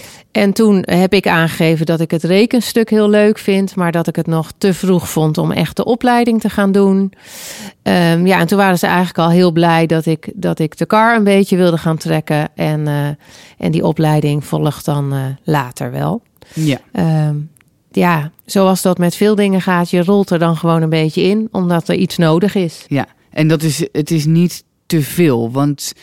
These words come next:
Speaker 2: je bent natuurlijk toch ook nog, ja,
Speaker 1: Ja.
Speaker 2: redelijk een starter, dus dat
Speaker 1: Ja.
Speaker 2: vraagt het een en ander.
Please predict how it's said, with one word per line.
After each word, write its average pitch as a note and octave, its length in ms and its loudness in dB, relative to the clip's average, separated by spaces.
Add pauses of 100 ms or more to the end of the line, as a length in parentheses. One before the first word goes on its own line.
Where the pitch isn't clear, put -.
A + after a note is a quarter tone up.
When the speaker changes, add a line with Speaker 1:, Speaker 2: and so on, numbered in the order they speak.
(260)
Speaker 2:
je E3+ 100 -4
bent D3 160 0
natuurlijk C3 280 -4
toch C3+ 300 -6
ook - 460 -6
nog, - 360 -6 (360)
ja, B3+ 120 0
Speaker 1:
Ja. A#3 140 4 (140)
Speaker 2:
redelijk A#2+ 260 -6
een C3 100 -4
starter, F#3 500 -2
dus D#3+ 180 -2
dat A#3 100 0
Speaker 1:
Ja. G#3 120 2
Speaker 2:
vraagt D3 440 -4
het F3 120 -4
een F3 220 0
en F3+ 60 0
ander. F3+ 380 -4